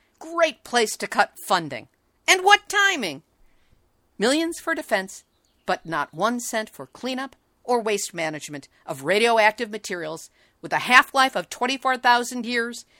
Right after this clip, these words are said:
and a radiologically dangerous life of four hundred eighty thousand years.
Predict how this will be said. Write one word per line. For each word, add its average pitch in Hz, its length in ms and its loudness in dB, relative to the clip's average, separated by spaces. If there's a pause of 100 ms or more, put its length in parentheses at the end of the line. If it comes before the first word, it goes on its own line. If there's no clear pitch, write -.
(280)
and 240 160 8
a 214 40 0
radiologically 233 960 2
dangerous 247 580 -4
life 196 280 -6 (300)
of 247 140 2
four 262 180 0
hundred 254 460 -4
eighty 160 260 -2
thousand 151 580 -8
years. 139 400 -12